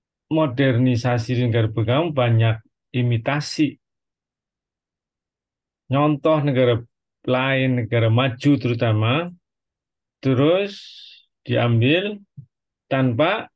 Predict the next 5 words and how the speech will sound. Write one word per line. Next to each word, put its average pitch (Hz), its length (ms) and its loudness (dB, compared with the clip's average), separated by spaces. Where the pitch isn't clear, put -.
adaptasi. 127 1040 -4
Jadi 113 240 -2
namanya 143 480 2
imitasi 151 880 0
aja, 113 480 -2